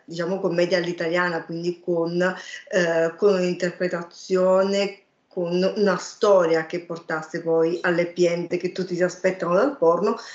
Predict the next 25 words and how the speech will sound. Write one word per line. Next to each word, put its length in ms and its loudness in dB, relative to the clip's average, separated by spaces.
ma 260 6
anche, 580 0
eh, 640 0
le 180 0
sem-, 420 -2
le 140 -2
scene 580 0
che 100 -2
erano 500 -2
semplicemente 1300 2
di 100 -6
sesso 540 -4
senza, 560 -4
eh, 1120 0
senza 300 0
nessuna 500 2
giustificazione, 880 -4
soltanto 420 -6
perché 400 -4
il 180 -4
porno 500 2
è 140 2
bello 440 4
anche 400 -4
così. 440 -4